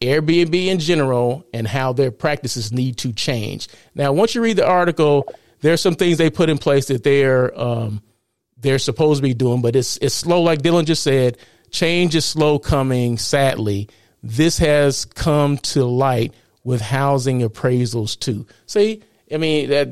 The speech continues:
it goes back to the old redlining and all that, you know, but I ain't getting into that either. But, but bottom line, this is what I,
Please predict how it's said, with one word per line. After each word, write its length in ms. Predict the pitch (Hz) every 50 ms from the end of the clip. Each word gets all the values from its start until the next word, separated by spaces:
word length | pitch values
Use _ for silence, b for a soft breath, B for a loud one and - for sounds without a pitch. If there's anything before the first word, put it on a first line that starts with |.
| 120 120
it 160 | 117 120 123
goes 180 | 131 139 143 139
back 180 | 143 143 135 -
to 80 | 147
the 60 | 139
old 240 | 135 135 135 135 120
redlining 640 | 127 127 131 135 127 123 127 123 127 131 127 123 123
and 100 | 117 117
all 160 | 120 123 123 120
that, 240 | 127 123 120 -
you 120 | - 127 123
know, 140 | 117 110 110
but 160 | 120 123 123
I 200 | 127 131 143 143
ain't 160 | 143 139 131
getting 200 | 135 139 127 135
into 260 | 131 127 120 127 127
that 240 | 131 139 135 127 123
either. 340 | 139 135 123 107 226 208 104
But, 320 | 107 117 113 107 98 B B B B B B B
but 300 | - 135 123 113 - - 123
bottom 260 | 147 175 185 185 180
line, 300 | 175 165 160 151 143 127
this 200 | 139 170 165 -
is 200 | 170 156 143 127
what 260 | 131 139 147 135 - - _ _ _ _ _ _ -
I, 260 | 131 139 147 151 -